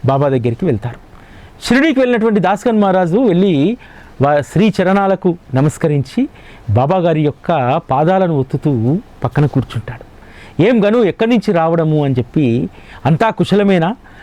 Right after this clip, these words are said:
మనస్సు ప్రశాంతంగా ఉందా?" అని చెప్పి కుశల ప్రశ్నలు అడుగుతారు. అప్పుడు దాస్కన్ మహారాజు ఒక మాట అంటారు, "బాబా,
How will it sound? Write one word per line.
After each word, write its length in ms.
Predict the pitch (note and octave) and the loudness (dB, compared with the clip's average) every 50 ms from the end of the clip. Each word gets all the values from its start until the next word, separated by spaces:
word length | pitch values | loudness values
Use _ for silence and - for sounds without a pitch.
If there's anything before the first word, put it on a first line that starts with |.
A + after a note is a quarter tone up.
| - - - | -20 -6 -2
మనస్సు 380 | A#2 B2+ D#3 G#3 C4 - - D#4+ | 0 0 2 0 0 0 -2 -2
ప్రశాంతంగా 720 | B3 A3+ G3+ C#3+ - A#3 B3 B3 A3 B3 A3+ G#3+ G#3+ G#3 | 0 0 -2 0 0 0 0 0 0 0 0 0 0 0
ఉందా?" 340 | F#3 F3 E3+ D#3+ D#3+ F#3+ B3 _ - - - - - - - - - - - - - | 0 0 0 0 -2 -4 -4 _ -16 -20 -20 -20 -20 -20 -20 -20 -20 -20 -20 -6 -2
అని 120 | D#3 F3+ F3 | 0 2 2
చెప్పి 580 | G#3+ - - A3 A3+ G3+ E3+ D#3 F3+ A#3 C4 - - - - - - - | 2 0 0 2 2 2 4 2 2 0 -2 -4 -10 -20 -20 -16 -4 -4
కుశల 240 | E3+ - A#3+ C4 | -2 0 0 0
ప్రశ్నలు 380 | A#3 - G3+ - - - G3 E3 | 0 -2 -4 -8 -4 -2 -2 0
అడుగుతారు. 360 | C3+ C3+ C3+ - C3+ B2 - - - - - - - - - - - D#3 | 0 -2 -2 -2 -6 -8 -8 -10 -20 -20 -20 -20 -20 -20 -20 -8 -4 -4
అప్పుడు 600 | E3 - C#4 C#4 C4+ A3+ F#3 F3+ F#3+ A3 B3+ C4 - - - - - B2+ | -2 0 2 2 2 4 4 2 2 2 0 -2 -6 -14 -20 -12 -6 -4
దాస్కన్ 560 | B2 A2+ C#3+ D#3+ A3+ G#3+ - - D4+ C4+ B3 | -2 0 0 0 0 -2 -2 -2 -2 0 2
మహారాజు 800 | A#3 A3+ A3+ G#3+ G#3 G#3 G3 F3+ G#3 G#3 E3+ C#3 D3 F3 G#3+ A#3+ - - - - - - - - | 2 2 2 2 0 0 0 0 0 0 2 2 0 0 -2 -4 -6 -16 -20 -20 -20 -20 -18 -6
ఒక 100 | - C#3 | -2 0
మాట 280 | C#3 B2 C3 C#3+ - | 0 2 0 0 -2
అంటారు, 320 | F3+ C#3 - - B2+ A#2 - - - - - - - - - - - A2 | -2 -4 -4 -6 -10 -10 -10 -18 -20 -20 -20 -20 -20 -20 -20 -10 -4 -2
"బాబా, 540 | B2 A#2+ A#2 A2+ A2+ A#2 C#3+ F#3+ B3 B3 | 0 0 0 0 0 0 0 0 0 -2